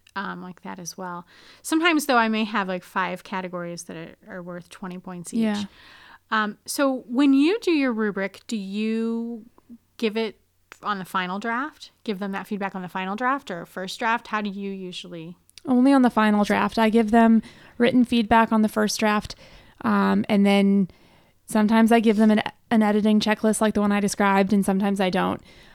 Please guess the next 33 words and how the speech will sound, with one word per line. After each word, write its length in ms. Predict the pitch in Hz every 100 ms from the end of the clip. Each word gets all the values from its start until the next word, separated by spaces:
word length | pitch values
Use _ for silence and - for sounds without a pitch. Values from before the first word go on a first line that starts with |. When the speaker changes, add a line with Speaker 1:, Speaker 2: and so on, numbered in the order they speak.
| -
Speaker 2:
Um, 720 | - 202 190 190 214 208 190 - _ _ _ -
and 160 | 208 196
then 480 | 190 190 190 190 -
on 140 | 202 190
the 80 |
final 340 | 185 190 190 196
draft, 380 | 202 196 - - -
I 140 | 196
go 120 | 196
through 200 | 190 196
the 60 | 196
rubric. 400 | 208 208 - -
And 100 | 220 208
I 100 | 226
find 500 | 240 226 220 202 - - - - _ -
that 180 | 208 202
the 80 |
rubric 480 | 202 202 208 202 202 - -
is 280 | 208 196 185
just 220 | 214 -
as 100 | 208
helpful 420 | 196 - 220 214
for 180 | 208 214
me 440 | 202 196 220 269 - -
as 160 | 208 196
it 80 | 196
is 140 | 196
for 120 | 202
them. 440 | 185 185 220 277 277 - - - _ -
I 140 | 208
struggle 400 | 226 - 214 214 220
to, 140 | 196 _ -
to 240 | 202 196